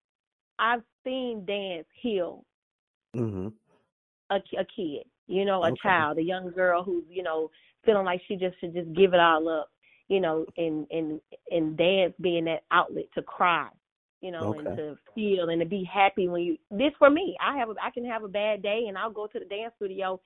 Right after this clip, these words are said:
Speaker 1: and I c-, and I'm happy.
Speaker 2: Right.
Speaker 1: So
Speaker 2: Okay.
Speaker 1: I, I think it's very important. I think it's, you know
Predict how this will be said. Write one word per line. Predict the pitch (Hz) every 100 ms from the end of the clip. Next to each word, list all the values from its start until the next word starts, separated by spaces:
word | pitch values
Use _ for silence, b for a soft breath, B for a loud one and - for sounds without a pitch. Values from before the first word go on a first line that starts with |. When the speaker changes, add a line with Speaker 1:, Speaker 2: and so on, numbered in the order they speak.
| b _ -
Speaker 1:
and | 202 196
I | 196
c-, | -
and | 190 185
I'm | 185
happy. | 180 240 220 - 175 _ _ _ _ _ -
Speaker 2:
Right. | 98 95 92 - _ _ _ _ _ _ _ _ _ _ _ -
Speaker 1:
So | 190 170
Speaker 2:
Okay. | 165
Speaker 1:
I, | 165 214 -
I | 185
think | 220 226
it's | 196 175 151
very | 175 233 233 175
important. | 156 160 160 - 147
I | 156
think | - 165 170
it's, | 165 -
you | 165
know | 156 151 -